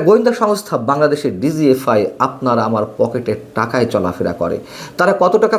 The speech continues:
খরচ করে বাংলাদেশে মানুষ জানতে পারে না, তাদের কোনো দায়িত্ববোধ নেই, জবাবদিহিতা নেই, স্বচ্ছতা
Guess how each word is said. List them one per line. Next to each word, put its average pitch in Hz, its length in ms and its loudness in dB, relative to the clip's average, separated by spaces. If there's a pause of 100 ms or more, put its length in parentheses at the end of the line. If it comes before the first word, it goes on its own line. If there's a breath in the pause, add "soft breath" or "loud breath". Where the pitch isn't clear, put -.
খরচ 214 260 4
করে 214 120 6 (140)
বাংলাদেশে 170 340 2 (100)
মানুষ 139 140 0 (100)
জানতে 131 300 2
পারে 156 200 2
না, 190 40 0 (100)
তাদের 117 240 0
কোনো 110 200 -2
দায়িত্ববোধ 160 640 2 (160)
নেই, 180 160 4 (200)
জবাবদিহিতা 135 720 2 (100)
নেই, 185 160 0 (160)
স্বচ্ছতা - 480 -2